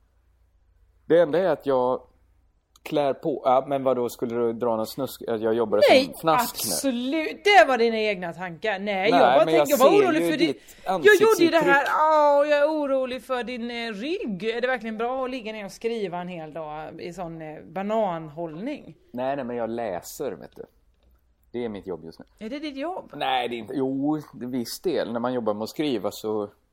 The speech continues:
Speaker 1: det är ju inte så att man inte läser det man själv skrivit, väl?
Speaker 2: <laughs> Fråga, och så får man själv sätta in, eh,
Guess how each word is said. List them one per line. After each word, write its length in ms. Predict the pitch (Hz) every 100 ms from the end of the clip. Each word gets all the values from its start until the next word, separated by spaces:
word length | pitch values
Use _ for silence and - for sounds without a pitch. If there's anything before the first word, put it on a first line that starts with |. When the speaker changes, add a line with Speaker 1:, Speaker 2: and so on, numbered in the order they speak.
| _ _ _ _
Speaker 1:
det 80 | 120
är 40 |
ju 60 | 120
inte 120 | 113
så 100 | 143
att 100 | 123
man 100 | 120
inte 200 | 110 113
läser 480 | 110 90 87 - 170
det 80 |
man 140 | 120 104
själv 200 | 98 92
skrivit, 440 | - 95 71 -
väl? 520 | 76 71 82 131 233 - _ _ - 208 - -
Speaker 2:
<laughs> 180 | 240 - _ _ _ _ _ _ _
Fråga, 960 | - - 247 311 320 269 330 349 370 202
och 120 | 190
så 100 | 190
får 100 | 202
man 120 | 202
själv 180 | 196 175
sätta 260 | 185 180
in, 240 | 175 165 160
eh, 200 | 151